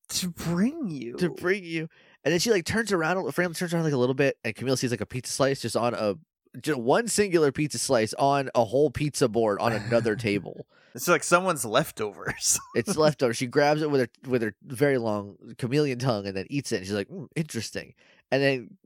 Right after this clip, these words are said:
Speaker 2: Fran, like, half sees it. She's like, "I need to get a new prescription." And then she, like, walks away.
Speaker 1: <laughs>
Speaker 2: She goes over to Lily, and Lily's like,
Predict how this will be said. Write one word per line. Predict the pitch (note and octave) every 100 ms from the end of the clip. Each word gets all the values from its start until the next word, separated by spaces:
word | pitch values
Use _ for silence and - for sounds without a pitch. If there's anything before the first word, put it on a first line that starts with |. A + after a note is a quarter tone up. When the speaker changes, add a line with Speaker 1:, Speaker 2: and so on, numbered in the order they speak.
| _ _ -
Speaker 2:
Fran, | - F#3+ A#3
like, | F#3 A2+
half | C#3+ C#3+ F#3+
sees | A3+ G#3+
it. | G3+
She's | C#3+
like, | A2+ -
"I | F#2+
need | D#2+
to | E2
get | F2
a | D#2+
new | E2+
prescription." | - - C3+ - G3 G#3 -
And | G2+
then |
she, | G#2
like, | F#2 - A#2+ -
walks | D#2+ G2 -
away. | F#2+ G#2 A#2+ D#3 -
Speaker 1:
<laughs> | F3 _ _ -
Speaker 2:
She | -
goes | E3 D3
over | A2+
to |
Lily, | A#2 D#3 G#2+
and | G2+ - - -
Lily's | B2 C3 A#2+
like, | G#2+